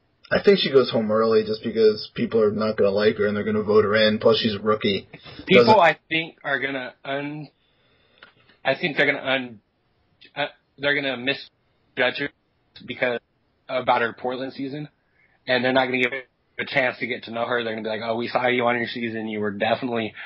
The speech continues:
Speaker 2: a crazy one, talking crap about Jordan's hand, talking, uh, talking crap about the crap, literally." And, uh, I think people are just gonna, I, I think people are gonna misjudge her about, about her Portland season. They're not gonna give her a fair chance.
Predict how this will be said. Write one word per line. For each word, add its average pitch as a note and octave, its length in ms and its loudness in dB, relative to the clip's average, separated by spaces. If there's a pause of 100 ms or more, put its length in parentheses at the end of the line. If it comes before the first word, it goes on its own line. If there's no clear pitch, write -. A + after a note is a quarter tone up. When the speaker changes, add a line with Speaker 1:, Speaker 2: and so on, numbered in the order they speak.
(280)
Speaker 2:
a G#2+ 60 -4
crazy A#2+ 420 2
one, A2+ 400 -2
talking A2+ 540 -4
crap A#2+ 260 -4
about A2+ 340 -4
Jordan's A2+ 440 -4
hand, G#2+ 480 -8 (420)
talking, A#2 600 0
uh, G#2+ 260 -2 (500)
talking C3 320 -2
crap B2 380 0
about A2+ 480 -2 (280)
the A#2+ 180 -2 (120)
crap, G#2+ 320 0
literally." G2+ 640 -10 (560)
And, A2 520 2
uh, G#2+ 480 0 (1120)
I B2 120 -4
think D3 180 -8
people C#3+ 180 -2
are C3+ 60 0
just C3 280 -10
gonna, C3+ 140 -4
I, B2 380 -4
I - 60 -14
think D#3 200 -12
people D3+ 160 -4
are C3+ 100 -2
gonna C3 160 -8
misjudge B2 440 -4
her B2 100 -6
about, A2 300 -8 (360)
about A#2+ 180 4
her A2+ 60 -6
Portland A#2 320 -6
season. A2 200 -12
They're A2 120 -10
not A2+ 120 -8
gonna A2+ 120 -14
give A2 120 -8
her G#2+ 80 -10
a G2+ 60 -18
fair G#2 200 -12
chance. A2 360 -8